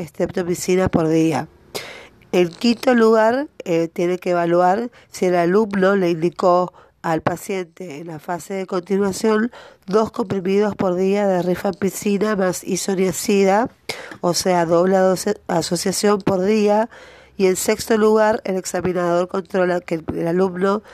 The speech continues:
dijo al paciente que en dos meses deberá realizarse una vaciloscopía de control,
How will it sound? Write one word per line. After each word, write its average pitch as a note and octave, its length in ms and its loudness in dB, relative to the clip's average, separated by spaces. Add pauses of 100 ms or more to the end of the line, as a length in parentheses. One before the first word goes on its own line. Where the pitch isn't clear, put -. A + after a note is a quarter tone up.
(240)
dijo F#3+ 280 0
al F#3+ 80 0
paciente G3 720 -4
que E3+ 260 -6
en D#3 120 -10
dos F#3 240 0
meses G3+ 640 -2 (440)
deberá E3+ 480 2
realizarse G3 760 -2 (280)
una F#3+ 260 2
vaciloscopía F3+ 840 0
de F3+ 140 2
control, A3+ 680 0